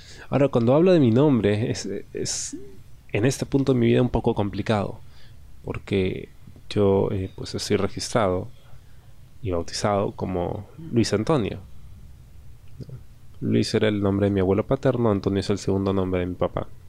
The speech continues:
Entonces, como que hay una larga tradición de dos personas <laughs> que tenemos Antonio como segundo nombre, ¿no?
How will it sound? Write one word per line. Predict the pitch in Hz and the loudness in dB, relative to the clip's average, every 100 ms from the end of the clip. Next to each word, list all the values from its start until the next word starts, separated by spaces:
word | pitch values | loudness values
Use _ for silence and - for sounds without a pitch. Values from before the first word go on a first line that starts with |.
| - | -12
Entonces, | - - 95 | -8 -4 -6
como | - 92 | -4 -6
que | - - - - | -6 -10 -10 -2
hay | 98 | 2
una | 98 | 4
larga | 98 139 175 165 | 4 4 4 2
tradición | 117 101 101 - 104 107 | 2 2 2 2 2 4
de | 98 90 - - - - - - - - | 2 -2 -4 -16 -20 -18 -16 -14 -14 -4
dos | 113 - | -2 0
personas | 135 - 107 143 - - - - - - - - - | 0 2 2 2 2 2 0 -2 -8 -10 -10 -6 -6
<laughs> | - 160 156 110 - - - - | -4 -6 -6 -8 -10 -12 -14 -4
que | 101 | -2
tenemos | - 95 101 95 | 2 2 2 2
Antonio | 92 95 95 | 2 2 2
como | 92 92 | 2 0
segundo | 87 90 87 87 | -2 -2 -2 0
nombre, | 90 87 - - | 0 -2 -6 -8
¿no? | - - | -10 -12